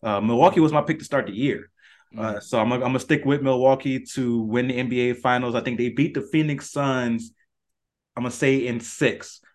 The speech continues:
Speaker 1: Um,
Speaker 2: Mm-hmm.
Speaker 1: Milwaukee over the Suns in six again, uh, but this time just a little bit differently. But you still just Giannis, when he has to turn it on, like you said,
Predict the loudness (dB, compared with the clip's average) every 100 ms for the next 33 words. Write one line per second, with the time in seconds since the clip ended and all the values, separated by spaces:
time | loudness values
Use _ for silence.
0 | _ _ _ -6 -6 -2 4 4 6 4
1 | 4 0 -2 -2 -2 -2 -2 -2 -2 -6
2 | -8 -2 0 0 -2 0 2 2 2 -2
3 | -6 -18 -20 -12 -2 0 2 0 2 0
4 | 4 4 4 -2 0 2 0 0 -2 -2
5 | -2 -2 -4 -8 -20 -8 2 2 0 -8
6 | -2 4 4 4 -2 -2 0 0 0 -4
7 | -8 -6 0 0 0 -2 -2 2 2 2
8 | 2 -2 -6 -2 0 0 -2